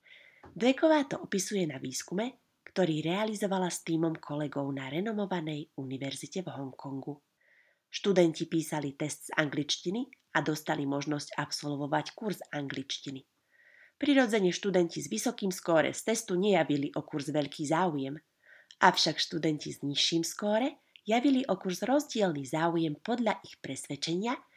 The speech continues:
či je inteligencia formovateľná, tí sa celkom rozumne chceli na kurz zapísať, alebo nemenná, tí javili o kurz neadekvátne malý záujem. Téma snaživosti mi pripomína Ezopovú bájku o zajacovi a korytnačke,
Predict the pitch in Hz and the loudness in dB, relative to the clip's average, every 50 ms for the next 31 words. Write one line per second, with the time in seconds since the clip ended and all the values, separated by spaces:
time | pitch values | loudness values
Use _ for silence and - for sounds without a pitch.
0 | - - - - _ _ - - 277 262 226 196 180 - 185 175 165 185 165 165 | -20 -20 -20 -20 _ _ 0 4 6 6 6 6 4 4 2 2 2 4 2 2
1 | 151 - 156 151 147 - - 143 131 - - - 147 143 135 135 139 135 139 139 | 4 4 2 0 0 0 -2 -4 -4 -4 -6 -4 -2 0 0 0 0 0 -2 -4
2 | - - 147 147 143 156 170 202 262 330 - _ _ _ _ _ _ _ _ - | -2 -4 -2 -2 -2 -2 -2 -2 -4 -6 -8 _ _ _ _ _ _ _ _ 2
3 | 294 277 254 - 196 165 - - 156 151 - - 147 147 156 160 151 170 160 156 | 4 4 4 2 0 -2 0 -2 -2 -2 -2 -4 -2 2 2 2 2 0 0 0
4 | 156 156 147 - - - 277 269 220 170 147 143 - - 147 143 131 - 151 143 | -2 -4 -4 -4 -2 0 2 2 2 0 -2 -4 -6 -6 -6 -6 -6 -6 -8 -8
5 | - 156 143 143 - - 262 285 - - _ _ _ _ _ - - - _ _ | -6 -8 -10 -6 -4 -4 -4 -4 -4 -12 _ _ _ _ _ -20 -20 -20 _ _
6 | - 277 262 269 262 208 220 226 190 170 165 156 170 160 156 147 139 139 135 131 | 2 4 6 6 6 6 6 6 6 6 6 6 6 4 2 2 2 2 2 0
7 | - - - _ _ _ _ _ _ _ _ _ _ _ _ - 262 254 226 185 | 0 -2 -8 _ _ _ _ _ _ _ _ _ _ _ _ 0 2 2 2 2
8 | 165 156 160 160 170 156 151 165 - 147 - - 151 151 143 139 151 175 214 226 | 0 0 2 4 4 4 4 2 -2 -4 -6 -4 -4 -6 -4 -4 -2 -2 0 0
9 | 220 190 175 165 165 - - 151 147 139 - - 143 139 135 143 160 165 151 147 | 2 2 2 0 0 0 -2 -2 -2 -4 -6 -6 -6 -4 -2 0 0 0 0 0
10 | 143 139 131 - 120 113 120 127 120 131 135 - - - _ _ _ _ _ _ | -4 -6 -8 -8 -8 -8 -10 -12 -12 -14 -14 -16 -18 -20 _ _ _ _ _ _
11 | _ _ _ _ _ _ _ _ - - 262 311 302 269 185 - - 156 151 175 | _ _ _ _ _ _ _ _ 2 4 6 8 8 6 6 4 4 6 6 6
12 | 180 202 185 185 185 185 - - 170 156 147 - - 190 185 - 180 165 170 165 | 6 6 6 4 4 4 2 0 2 2 2 2 0 0 2 2 4 4 4 4
13 | 160 156 - - 170 165 175 - - 156 139 143 135 147 151 156 185 196 185 - | 4 4 4 2 2 2 2 2 0 -2 -2 0 4 8 8 8 8 6 2 -2
14 | - 160 - - - 160 165 160 156 - 160 139 151 - 143 - - 170 170 180 | -6 -6 -4 0 2 2 2 2 2 0 -4 -4 -2 -4 -4 -2 0 0 0 0
15 | 180 147 143 143 - - - 147 139 - | 0 0 0 0 0 -4 -6 -6 -10 -12